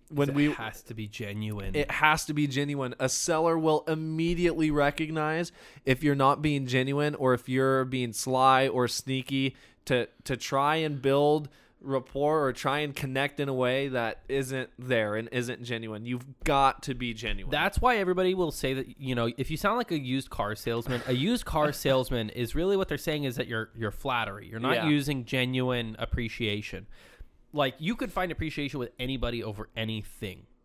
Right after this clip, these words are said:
Speaker 2: And so when you walk in the house and they're talking to you and you're trying to build that rapport, one, I'm of the point that you don't need to try very hard to feel like you're one of them.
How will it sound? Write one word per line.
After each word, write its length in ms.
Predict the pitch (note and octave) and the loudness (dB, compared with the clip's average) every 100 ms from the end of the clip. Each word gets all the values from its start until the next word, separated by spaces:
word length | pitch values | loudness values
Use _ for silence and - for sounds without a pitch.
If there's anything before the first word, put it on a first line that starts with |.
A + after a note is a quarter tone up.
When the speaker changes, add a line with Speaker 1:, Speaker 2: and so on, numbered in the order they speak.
| _ _ - | _ _ -6
Speaker 2:
And 120 | C3+ | -2
so 120 | C#3+ | 0
when 100 | D3 | 2
you 80 | D3 | 4
walk 300 | D#3+ G3 - | 4 4 2
in 60 | E3 | -4
the 60 | |
house 340 | - D3 C3 A#2+ | 0 0 0 -2
and 60 | |
they're 100 | A2+ | -8
talking 440 | - - C3+ C3+ B2 | -8 -8 -6 -4 -2
to 80 | |
you 200 | A2+ G#2+ | 0 0
and 120 | G#2 G2+ | -2 -6
you're 80 | |
trying 380 | G2 - B2 C#3+ | -4 -2 -2 -4
to 40 | A#2 | -2
build 220 | A#2+ A#2 | -2 -2
that 160 | G2+ | -4
rapport, 460 | A2 G2+ A2+ G2+ G2+ - _ _ | -8 -6 -4 -4 -6 -14 _ _
one, 420 | - D#3+ F3 C3+ A#2 _ _ | -4 -2 0 -2 -10 _ _
I'm 240 | D3+ G#3 G#3+ _ | -4 -4 -8 _
of 220 | D#3 D#3 C#3 | -4 -4 -2
the 120 | C#3 | -2
point 320 | - B2+ B2 | -2 -4 -6
that 80 | A2 | -8
you 120 | A#2 | -2
don't 220 | A#2 B2 | 0 -2
need 180 | B2+ A#2 | -4 -8
to 40 | G#2+ | -2
try 240 | - G#2+ | -2 0
very 200 | A#2 A#2 | 0 0
hard 320 | A2+ A#2 - | 2 0 0
to 100 | B2+ | -4
feel 240 | - A#2 A2+ | -2 -2 0
like 240 | A2+ - | -4 -4
you're 80 | A2 | -6
one 240 | G#2 G#2 | -4 -4
of 120 | A2+ | -4
them. 240 | C3 C#3 | -4 -6